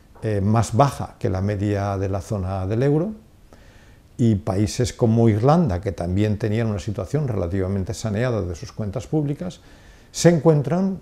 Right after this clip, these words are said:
en primer lugar, con una caída muy importante de los ingresos por el declive de la actividad económica,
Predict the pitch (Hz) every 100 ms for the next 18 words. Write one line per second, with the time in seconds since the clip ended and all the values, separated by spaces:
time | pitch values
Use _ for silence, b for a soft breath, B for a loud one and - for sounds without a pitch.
0 | - 113 90 110 117 127 135 131 92 -
1 | b b b b - 101 117 120 120 110
2 | 110 107 110 104 110 104 113 98 104 101
3 | 90 113 117 151 - 185 - 98 90 90
4 | 110 101 95 92 92 - 107 95 107 135
5 | 139 143 147 160